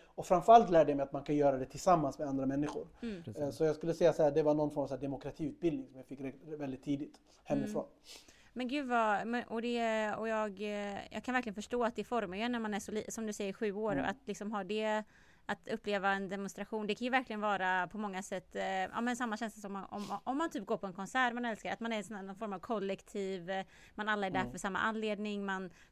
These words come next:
Speaker 2: tycker om någonting, man står upp för någonting, det gör ju väldigt mycket med en, liksom. Men hur
Speaker 1: Mm.
Speaker 2: kommer det sig, för jag menar, du har ju föreläst väldigt mycket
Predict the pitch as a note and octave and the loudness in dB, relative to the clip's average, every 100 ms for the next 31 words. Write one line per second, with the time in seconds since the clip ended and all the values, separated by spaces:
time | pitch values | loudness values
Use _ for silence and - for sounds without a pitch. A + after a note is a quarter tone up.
0 | - - G#3+ A3 A3+ A3+ G#3+ A3 G#3 G3+ | -14 -8 0 2 2 2 -2 -2 -4 -4
1 | F#3 G3 G#3 - G#3 F#3+ G3 G3 G#3+ G3+ | -6 -4 -6 -4 -4 -4 -4 -4 0 0
2 | G#3+ A3 G3+ G3+ - F3 E3+ F#3 F#3 - | 0 -2 -4 -8 -8 -10 -8 -8 -10 -14
3 | - G3 _ _ _ _ - C4+ C#4+ A#3 | -16 -18 _ _ _ _ -4 -2 -2 -2
4 | D#4 C4+ A3 A#3+ A3 G#3 - A#3 A3+ A3+ | -4 -4 -6 -4 -4 -4 -6 -8 -6 -4
5 | B3 A#3+ C4 A3 A3 B3 - B3 B3 G#3 | -4 -2 -2 0 -2 -4 -4 -8 -6 -6
6 | G#3+ - F3 E3+ | -10 -8 -6 -6